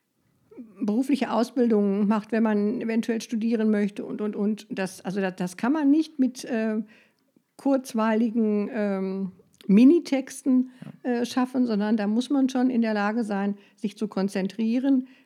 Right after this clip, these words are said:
Speaker 1: sich nicht, ähm, ja, wie es bei Handys, wie es bei Bildschirmen ja der Fall ist, äh,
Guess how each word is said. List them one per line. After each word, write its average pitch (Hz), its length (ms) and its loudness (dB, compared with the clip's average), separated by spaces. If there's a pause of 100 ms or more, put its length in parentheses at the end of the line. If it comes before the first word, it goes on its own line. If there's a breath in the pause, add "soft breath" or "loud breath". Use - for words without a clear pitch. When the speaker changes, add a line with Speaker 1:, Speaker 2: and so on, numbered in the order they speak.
(120 loud breath)
Speaker 1:
sich 214 240 -4
nicht, 277 480 4
ähm, 226 580 0 (800)
ja, 202 460 -2
wie 214 160 -4
es 208 100 -8
bei 190 240 -4
Handys, 220 500 0
wie 208 60 -4
es 208 120 -6
bei 208 260 -4
Bildschirmen 208 720 -2 (300 loud breath)
ja 202 160 -2
der 202 160 -2
Fall 196 260 -4
ist, 196 260 -6
äh, 190 400 -2